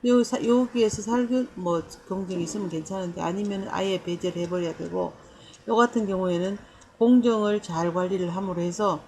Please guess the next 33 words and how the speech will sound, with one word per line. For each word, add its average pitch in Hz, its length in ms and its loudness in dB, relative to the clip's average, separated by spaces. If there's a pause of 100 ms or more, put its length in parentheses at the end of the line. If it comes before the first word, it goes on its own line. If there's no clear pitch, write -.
(1400)
이러한 180 340 2
것들도 170 580 0
나가게 165 440 0
할 170 160 -4
수 - 100 -12
있다는 165 420 -6
얘기가 165 640 -10
되겠죠. 165 420 -8
그죠? 170 280 -10
좀 175 180 -6
전에 170 140 -6
말씀드린 165 680 -4
뭐 160 100 -8
샐러드라든가 170 840 -4 (440)
샌드위치 202 540 0
같은 160 280 -6
거 156 60 -2
만들 160 260 -6 (260)
때 165 340 -6
그렇게 170 320 -10
할 165 240 -8
수가 - 280 -12
있다는 165 500 -8
얘기가 165 320 -10
되겠습니다. 165 560 -8
그래서 190 280 -6 (540)
이 175 240 -2
씨씨피 214 480 -6
원에서부터 185 680 0
씨씨피 - 380 -10 (100)
구 202 100 -4
번까지인가 170 640 -4
이렇게 - 400 -4